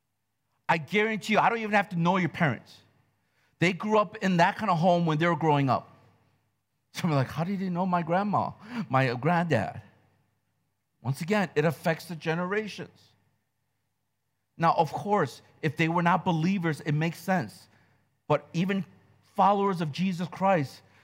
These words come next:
you have parents who are like the tiger moms, <laughs> you know, or the, uh, what you call the tiger dads, whatever it is.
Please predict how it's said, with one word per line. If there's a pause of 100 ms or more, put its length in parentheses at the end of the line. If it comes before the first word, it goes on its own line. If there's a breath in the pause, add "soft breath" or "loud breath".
you
have
parents (200 loud breath)
who
are
like
the
tiger
moms,
<laughs>
you
know,
or
the,
uh,
what
you
call
the
tiger
dads,
whatever
it
is.